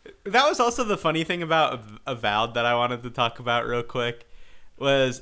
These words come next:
everyone was like, "Okay, you know, Microsoft bought Obsidian," and because they couldn't get, <laughs> in their, in people's heads, it was because they couldn't get Bethesda, they had Obsidian working on Avowed,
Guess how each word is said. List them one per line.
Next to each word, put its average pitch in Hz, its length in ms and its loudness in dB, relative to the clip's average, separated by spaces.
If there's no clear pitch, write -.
everyone 247 340 4
was 226 160 0
like, 180 340 2
"Okay, 135 380 2
you 143 140 -2
know, 143 120 2
Microsoft 170 600 4
bought 156 280 6
Obsidian," 117 720 -4
and 127 480 0
because 127 640 -2
they 131 180 0
couldn't 139 580 -6
get, 127 420 2
<laughs> - 20 -20
in 151 400 -2
their, 147 120 2
in 135 360 -4
people's 147 300 -4
heads, 110 360 -2
it - 60 -20
was 123 160 -6
because 135 320 0
they 147 140 0
couldn't 147 280 -2
get 143 200 0
Bethesda, 131 640 0
they 117 120 2
had 123 200 4
Obsidian 123 600 -2
working 113 360 -4
on 110 180 -2
Avowed, 117 600 2